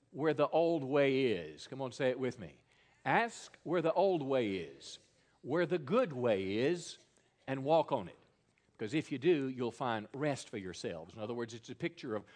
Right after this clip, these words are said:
prosperity, of blessing, of, of God's goodness in your life, the happiness that you're searching for.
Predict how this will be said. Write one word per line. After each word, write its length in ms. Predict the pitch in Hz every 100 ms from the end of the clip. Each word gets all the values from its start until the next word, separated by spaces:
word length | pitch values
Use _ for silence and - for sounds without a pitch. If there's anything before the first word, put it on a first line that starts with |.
| _
prosperity, 640 | 156 131 - 165 147 107
of 100 | 98
blessing, 480 | 104 147 147 - 101
of, 140 | 101 - - -
of 100 | 117
God's 260 | 135 131 107
goodness 380 | 160 135 107
in 140 | 127 117
your 100 | 120
life, 300 | 131 107 -
the 80 | 87
happiness 500 | 156 151 131 110 -
that 220 | 113 -
you're 80 | 104
searching 420 | - 147 - 101
for. 340 | - 104 104